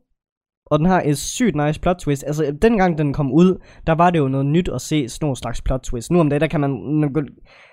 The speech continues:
Der skal meget til, før man ikke kan gennemskue et plot twist i film nu om dagen. Men dengang, der sad man bare, "What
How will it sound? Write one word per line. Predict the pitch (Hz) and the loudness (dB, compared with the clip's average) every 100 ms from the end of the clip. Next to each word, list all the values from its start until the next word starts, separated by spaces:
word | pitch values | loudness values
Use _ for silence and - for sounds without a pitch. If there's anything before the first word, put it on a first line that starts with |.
| - | -8
Der | 165 | -6
skal | - 165 | -2 -2
meget | 175 190 | 0 0
til, | 170 | -2
før | 151 156 | -2 0
man | 147 | 0
ikke | 143 180 | 0 -2
kan | - 131 147 | -2 -2 0
gennemskue | 147 160 - | 0 0 -2
et | 127 | 2
plot | - 151 | 4 4
twist | - 127 - | 0 -2 -4
i | 123 | -6
film | 165 139 | -2 0
nu | 127 120 | 0 -2
om | 123 | -2
dagen. | 127 131 | -2 0
Men | 135 | 2
dengang, | 170 143 | 2 4
der | 156 | 2
sad | 139 165 | 2 2
man | 139 | 4
bare, | 135 180 | 4 2
"What | 311 453 | 4 2